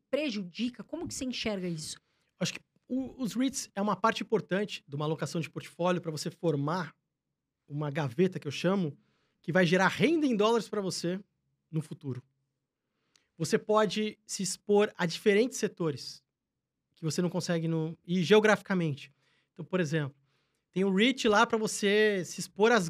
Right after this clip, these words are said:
Speaker 2: às antenas de te-, telecomunicação que vão explorar, por exemplo, cinco G, pô. Se explo-, explorar, é, imóveis que são construídos e alugados pra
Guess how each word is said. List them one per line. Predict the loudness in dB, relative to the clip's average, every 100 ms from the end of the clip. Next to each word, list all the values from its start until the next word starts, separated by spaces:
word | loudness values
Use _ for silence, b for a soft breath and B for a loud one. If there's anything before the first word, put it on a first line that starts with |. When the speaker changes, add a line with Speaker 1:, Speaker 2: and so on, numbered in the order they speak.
| -2
Speaker 2:
às | 0 4
antenas | 4 8 8 8 2
de |
te-, | 0 -2 -4 -2
telecomunicação | 0 2 0 -2 -2 -4 4 4 4
que | 2
vão | 2
explorar, | 2 4 6 6
por | 4 0
exemplo, | 2 0 -2
cinco | -8 -4 -2
G, | -2 -4
pô. | -8 _ _ _ _ _ _ _ _ _ _ _ _ _ _
Se | _ -18
explo-, | -16 -2 -2 -2
explorar, | -8 2 4 6 6 4 4 0
é, | 2 4 6 6 4 4 2 0 -6 0
imóveis | 6 10 10 10 6 0
que | -4 -2
são | 0
construídos | 2 -2 0 -2 0 0
e |
alugados | 2 4 4 2
pra | 0 -2